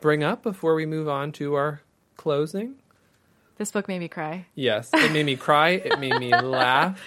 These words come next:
Speaker 1: It made me angry, but for the correct reasons.
Speaker 2: Yeah, I felt very, like, satisfied. I felt like justice was conveyed, and I thought it was done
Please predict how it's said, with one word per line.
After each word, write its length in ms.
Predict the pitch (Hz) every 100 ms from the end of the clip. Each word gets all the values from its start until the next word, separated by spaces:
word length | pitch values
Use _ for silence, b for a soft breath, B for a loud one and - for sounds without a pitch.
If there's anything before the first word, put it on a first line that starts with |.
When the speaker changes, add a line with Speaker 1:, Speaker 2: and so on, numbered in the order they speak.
| B B
Speaker 1:
It 160 | 131 139
made 180 | 135 135
me 220 | 127 127
angry, 600 | 135 139 160 185 202 214
but 380 | 175 - 139 -
for 100 | 139
the 100 | 127
correct 480 | - 135 120 120 120
reasons. 880 | 117 127 165 190 202 208 - _ _ _ _ _ _ _
Speaker 2:
Yeah, 340 | 208 196 185 -
I 100 | 196
felt 240 | 214 185
very, 500 | 196 190 190 170 - -
like, 280 | 190 175 -
satisfied. 920 | - - 170 190 - - 160 165 170
I 60 | 165
felt 200 | - 147
like 140 | 160
justice 580 | - 156 - - 165 -
was 600 | 170 156 156 160 - - _ _ _
conveyed, 920 | - 185 160 165 165 165 170 170 190 - b b b
and 100 | 180
I 80 | 185
thought 240 | 175 185 180
it 60 |
was 160 | 185 -
done 320 | 175 170 165